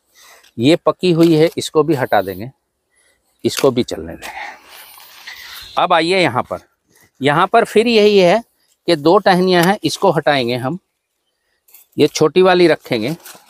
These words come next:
और इसको हम यहाँ से काट देंगे, ये काट देंगे और इसके ऊपर जो है ना यहाँ से ये दोनों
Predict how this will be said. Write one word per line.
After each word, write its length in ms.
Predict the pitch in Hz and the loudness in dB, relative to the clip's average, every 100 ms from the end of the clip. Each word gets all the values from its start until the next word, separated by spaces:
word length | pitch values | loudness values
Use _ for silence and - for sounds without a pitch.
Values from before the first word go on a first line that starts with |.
| - | -2
और 140 | 131 - | -2 -2
इसको 260 | 131 - 165 | -8 -4 -2
हम 200 | 135 127 | 0 -2
यहाँ 240 | 143 95 90 | -2 -4 -6
से 140 | 120 | -10
काट 240 | - - - | -8 -8 -10
देंगे, 300 | - - - - - _ _ - - _ _ _ _ | -18 -18 -20 -20 -20 _ _ -20 -20 _ _ _ _
ये 260 | - - 101 | -16 -2 -2
काट 220 | - - | 0 -6
देंगे 220 | - - - - - - - _ - - - - _ _ - | -8 -20 -20 -20 -20 -20 -20 _ -20 -20 -20 -20 _ _ -8
और 240 | - 127 - | -2 -2 -2
इसके 280 | 117 - 190 | -8 -2 2
ऊपर 340 | 185 165 165 | 2 2 2
जो 140 | 139 120 | 2 0
है 80 | 113 | -2
ना 100 | 143 | 0
यहाँ 260 | 135 107 | -2 -2
से 160 | 101 107 | -6 -8
ये 120 | 95 | -10
दोनों 300 | 87 90 87 | -12 -14 -14